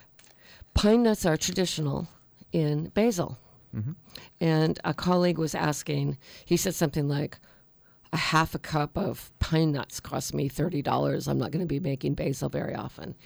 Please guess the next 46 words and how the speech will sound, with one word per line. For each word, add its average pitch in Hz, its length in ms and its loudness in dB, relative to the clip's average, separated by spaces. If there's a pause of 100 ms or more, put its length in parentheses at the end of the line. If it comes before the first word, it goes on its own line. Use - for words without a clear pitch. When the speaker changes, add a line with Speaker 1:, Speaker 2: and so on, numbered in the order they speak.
Speaker 2:
Mm-hmm. 113 120 -4
Speaker 1:
So 156 160 -4
people 160 320 -8
were 151 160 -2
giving 139 460 -2
their 139 480 -2 (440)
alternatives. 147 800 -4 (160)
Do 165 100 -2
you 170 60 6
make 170 160 2
pesto? 185 440 0 (840)
Speaker 2:
No. 110 460 4 (100)
Speaker 1:
Okay. 143 200 -2
Speaker 2:
I 117 140 4
want 127 300 6
to. 92 320 2 (180)
Speaker 1:
Okay. 165 200 0 (320)
Speaker 2:
It's, 220 160 2
Speaker 1:
Okay. 185 120 0
Speaker 2:
it, 113 180 0
I 110 60 -2
mean, 113 200 0
it's, - 360 -6 (220)
it's 113 160 -4
a 110 40 -6
pretty, 120 360 -2
I 120 80 0
mean, 110 140 4
I've 98 100 2
seen 127 260 0
it 98 300 0
done 98 220 2
so - 120 0
Speaker 1:
Uh-huh. 101 80 2
Speaker 2:
many 95 180 0
times. 92 400 -2
Speaker 1:
Yeah. 78 180 -4 (320)
Speaker 2:
But 107 100 -2
yeah. 104 160 2
Speaker 1:
How 196 100 6
have 202 120 4
you 220 60 -2
seen 208 260 0
it? - 120 -4 (520)
Speaker 2:
Uh, 127 240 8
television, 131 560 0